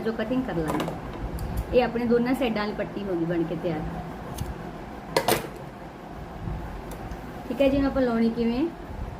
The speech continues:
ਇਸ ਤਰੀਕੇ ਨਾਲ ਰੱਖਾਂਗੇ ਆਪਾਂ, ਇਸ ਤਰ੍ਹਾਂ ਬਿਲਕੁਲ ਹਿੱਪ ਵਾਲੀ ਸਿਲਾਈ ਦੇ ਨਾਲ ਰੱਖਾਂਗੇ,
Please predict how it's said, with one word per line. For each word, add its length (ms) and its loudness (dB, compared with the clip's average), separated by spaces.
ਇਸ 180 2
ਤਰੀਕੇ 280 2
ਨਾਲ 120 2
ਰੱਖਾਂਗੇ 360 -2
ਆਪਾਂ, 200 -4
ਇਸ 140 0
ਤਰ੍ਹਾਂ 140 -6
ਬਿਲਕੁਲ 540 6
ਹਿੱਪ 360 4
ਵਾਲੀ 260 4
ਸਿਲਾਈ 360 2
ਦੇ 180 6
ਨਾਲ 360 2
ਰੱਖਾਂਗੇ, 420 2